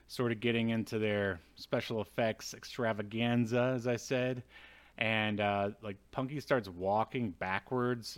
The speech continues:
uh, after they pass this, uh, spider web. And then she literally gets attacked by a spider. Uh, and the other kids get stuck in its web.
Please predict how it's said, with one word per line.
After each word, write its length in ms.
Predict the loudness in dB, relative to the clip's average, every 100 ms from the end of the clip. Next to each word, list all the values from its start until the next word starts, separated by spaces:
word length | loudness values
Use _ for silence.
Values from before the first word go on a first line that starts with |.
| -8
uh, 340 | -4 -2 -2 -4 -4
after 260 | -4 -2 -2
they 200 | -2 -2
pass 460 | -4 -2 0 0 -6
this, 300 | -10 -8 -12
uh, 120 | -12
spider 480 | -12 -4 -2 0 0
web. 420 | 0 0 -2 -8 -20 -20 -8
And 100 | -4
then 120 | -2
she 260 | -2 -4 -4
literally 760 | 2 4 6 6 4 4 2
gets 260 | -2 -6 -6
attacked 540 | -8 0 2 2 0 0
by 300 | 4 4 2 0
a 60 |
spider. 640 | -8 -4 2 2 2 -2 -14 -20 -20 -20 -20 -8
Uh, 180 | 0 2
and 100 | 4
the 80 | 6
other 160 | 6 6
kids 300 | 4 2 2
get 200 | -6 -4
stuck 440 | -2 4 4 4 -6 -10
in 100 | -4
its 160 | -4 -6 -2
web. 460 | 4 6 4 0